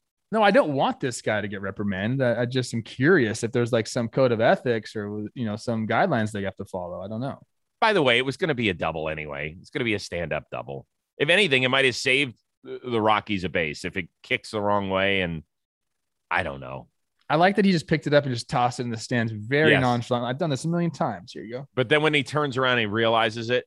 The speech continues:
Speaker 2: and, you know, glove goes over face, he's like, "Oh, oh my God." You ever have one of those embarrassing moments?
Speaker 1: Oh, of course, dude.
Speaker 2: Yeah.
Speaker 1: Um, Anaheim playing second base.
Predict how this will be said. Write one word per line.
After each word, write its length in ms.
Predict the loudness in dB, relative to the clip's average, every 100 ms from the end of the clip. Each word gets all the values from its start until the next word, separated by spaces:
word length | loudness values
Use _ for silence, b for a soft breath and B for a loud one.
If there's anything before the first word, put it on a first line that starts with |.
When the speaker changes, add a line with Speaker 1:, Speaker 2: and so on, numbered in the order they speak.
| -4
Speaker 2:
and, 180 | -6 -6 _ _ -14
you 220 | -8 -4
know, 140 | -4 -4
glove 320 | -2 -2 -2
goes 200 | -4 -4
over 200 | -6 -8
face, 360 | -8 -6 -6 -10
he's 140 | -12
like, 160 | -12 -12 _ _
"Oh, 680 | -2 0 0 0 -2 -2 -4 -10 _ _ -10
oh 280 | -2 -2 -2
my 240 | -6 -10
God." 640 | -10 -8 -4 -2 -2 -6 -10 _ _ 0
You 60 |
ever 120 | 4 4
have 160 | 4
one 120 | 2
of 60 | 2
those 200 | 2 0
embarrassing 540 | 0 4 4 2 -4
moments? 460 | -2 -4 -4 -12 -20 _ _ _ -16
Speaker 1:
Oh, 80 | -14
of 140 | -14
course, 500 | -10 -4 -4 -4 -14
dude. 300 | -12 -8 -6
Speaker 2:
Yeah. 500 | -2 0 0 -2 -4
Speaker 1:
Um, 320 | -6 -8 -8 -4
Anaheim 680 | 0 0 2 2 2 2
playing 260 | 0 -2 -2
second 480 | -2 -2 -2 -4 0
base. 800 | 2 4 4 0 -4 -8 -10